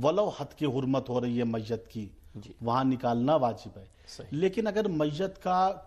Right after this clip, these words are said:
Speaker 1: کوئی حصہ میت سے جدا تھا،
Speaker 2: جی، بالکل۔
Speaker 1: وہ بعد میں ملا، مثلا اس کا دانت ٹوٹ گیا تھا، بعد میں ملا،
Speaker 2: جی۔
Speaker 1: انگلی کٹ گئی تھی، بعد میں ملی،
Speaker 2: بالکل۔
Speaker 1: تو اس کے لیے فقہائے کرام نے فرمایا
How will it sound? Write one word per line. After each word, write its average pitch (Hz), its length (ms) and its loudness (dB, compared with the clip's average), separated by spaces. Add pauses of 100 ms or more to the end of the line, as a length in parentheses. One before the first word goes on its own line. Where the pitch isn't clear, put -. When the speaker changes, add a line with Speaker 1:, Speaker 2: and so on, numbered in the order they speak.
Speaker 1:
کوئی 151 220 4 (100)
حصہ 170 600 2 (520)
میت 139 340 2
سے 190 140 -2
جدا 147 300 4
تھا، 95 220 -10 (100)
Speaker 2:
جی، 110 240 -14
بالکل۔ - 300 -20
Speaker 1:
وہ 156 80 0
بعد 135 260 4
میں 123 200 -4
ملا، 107 280 -6
مثلا 139 220 -4
اس 156 100 -6
کا 175 120 0 (120)
دانت 151 340 2
ٹوٹ 165 180 -2
گیا 143 260 2
تھا، 117 280 -6 (320)
بعد 127 160 4
میں 117 180 -6
ملا، 101 240 -10 (300)
Speaker 2:
جی۔ 113 260 -16
Speaker 1:
انگلی 147 300 2
کٹ 175 280 0
گئی 147 200 4
تھی، 123 220 -4
بعد 127 260 2
میں 117 180 -4
ملی، 98 240 -10 (300)
Speaker 2:
بالکل۔ 113 200 -14
Speaker 1:
تو 175 80 -2
اس 175 120 -4
کے 254 100 -4
لیے 247 120 2
فقہائے 123 380 2
کرام 117 300 0
نے 113 80 -4
فرمایا 113 580 -2